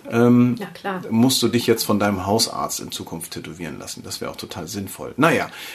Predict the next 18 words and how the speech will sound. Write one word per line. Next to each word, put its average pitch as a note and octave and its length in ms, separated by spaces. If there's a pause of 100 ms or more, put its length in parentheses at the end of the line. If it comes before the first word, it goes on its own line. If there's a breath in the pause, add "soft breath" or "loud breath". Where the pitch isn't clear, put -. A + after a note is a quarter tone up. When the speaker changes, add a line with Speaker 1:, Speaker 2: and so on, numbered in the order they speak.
(140 loud breath)
Speaker 1:
ähm, D#3 360 (160)
so D#3 180
viel F#3+ 160
dazu. F3 400 (220 loud breath)
Urlaubstattoos, G#3 1040
äh, D3 260
sind D3 220
mindestens F#3+ 500
genauso D3+ 460
gut, E3 240
finde C#3+ 280
ich, - 380
wie A2+ 580 (120)
privat G2+ 420
gestochene D#3 640
Tattoos. E3 500 (120 loud breath)
Speaker 2:
Mhm. G3+ 360
Speaker 1:
Ähm, B2+ 720